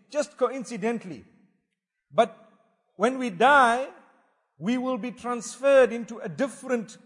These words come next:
creature depending on how we lived our lives." Some of them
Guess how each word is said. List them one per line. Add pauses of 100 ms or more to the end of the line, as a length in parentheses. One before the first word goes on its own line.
(200)
creature
depending
on
how
we
lived
our
lives." (180)
Some
of
them